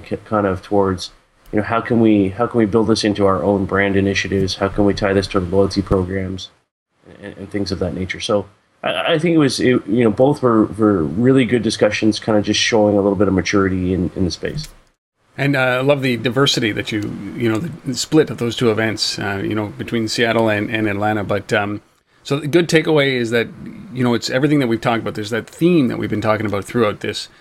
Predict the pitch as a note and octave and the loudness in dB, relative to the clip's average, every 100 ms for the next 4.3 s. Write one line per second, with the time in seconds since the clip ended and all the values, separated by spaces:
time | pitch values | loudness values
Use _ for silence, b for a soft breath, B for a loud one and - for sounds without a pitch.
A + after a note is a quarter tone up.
0 | b - B2 A#2+ A2+ A#2+ B2 B2 B2 A2 | b -10 -2 -2 -2 0 2 2 2 0
1 | A#2 A2+ A#2 A#2 A#2+ A#2 G#2 G2+ G2 G#2 | -2 0 0 2 0 0 -2 -2 -2 -4
2 | G#2+ G#2+ G#2 A#2+ D#3+ D3 A#2 A2+ A2 B | 0 0 2 2 2 2 2 0 0 B
3 | B - A#2+ A#2+ A#2+ - C3 A2+ A2 G#2+ | B -4 0 2 0 -2 0 2 2 -2
4 | G#2 G2+ G2+ | -2 -2 -6